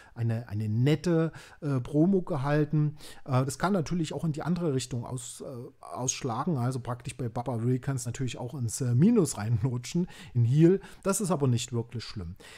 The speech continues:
Bei den Antworten habt ihr zwei Möglichkeiten. Ihr könnt mit der R zwei-Taste bei der PlayStation beziehungsweise mit der R T-Taste bei der Xbox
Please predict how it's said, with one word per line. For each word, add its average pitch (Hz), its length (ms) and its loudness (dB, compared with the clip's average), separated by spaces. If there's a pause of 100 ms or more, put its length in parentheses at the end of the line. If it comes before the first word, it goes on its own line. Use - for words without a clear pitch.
(200)
Bei 180 160 2
den 196 320 4
Antworten 233 800 -2
habt - 260 -10
ihr 170 300 2
zwei 175 340 -4
Möglichkeiten. 185 520 -2
Ihr 120 100 -6
könnt 208 240 -6
mit 170 120 -2
der - 200 -8
R 110 240 -8
zwei-Taste 180 840 -6
bei 165 140 -4
der 139 120 -6
PlayStation 208 760 -6 (300)
beziehungsweise 196 480 -4
mit 156 100 -2
der 170 160 -8
R 135 300 -6
T-Taste 143 760 -6
bei 123 200 -6
der 110 120 -8
Xbox - 520 -10